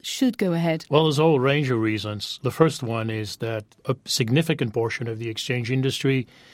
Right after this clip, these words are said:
Speaker 2: is engaged in the creation of global competitors. There is a whole suite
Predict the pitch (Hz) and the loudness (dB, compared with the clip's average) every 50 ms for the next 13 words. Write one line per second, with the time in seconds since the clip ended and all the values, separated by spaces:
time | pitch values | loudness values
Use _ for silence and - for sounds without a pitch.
0 | - _ - 123 120 143 147 143 143 147 151 147 123 131 127 120 113 107 - 120 | -20 _ -6 -2 2 2 2 4 4 2 2 2 0 0 -2 -2 -2 -4 -4 -4
1 | 120 120 120 123 117 113 - 131 120 117 117 107 104 110 104 - 117 117 117 117 | 0 0 0 0 0 0 -2 -2 -2 -2 -4 -6 -8 -10 -6 -2 -2 0 0 0
2 | 113 107 110 101 - - 110 104 - 110 104 104 98 101 104 113 - - - _ | 0 -2 -4 -4 -4 -4 -6 -4 -6 -8 -8 -10 -12 -16 -16 -16 -16 -18 -18 _
3 | _ _ _ _ _ - 117 117 113 110 113 113 117 113 113 107 110 113 113 110 | _ _ _ _ _ -10 -6 -4 -4 -4 -4 -4 -4 -4 -4 -4 -6 -6 -4 -4
4 | 110 107 107 107 _ _ _ _ _ _ _ _ _ - - 117 110 - - - | -4 -6 -6 -8 _ _ _ _ _ _ _ _ _ -6 -4 -2 -2 -2 0 2
5 | 139 135 135 131 - | 4 4 4 2 -2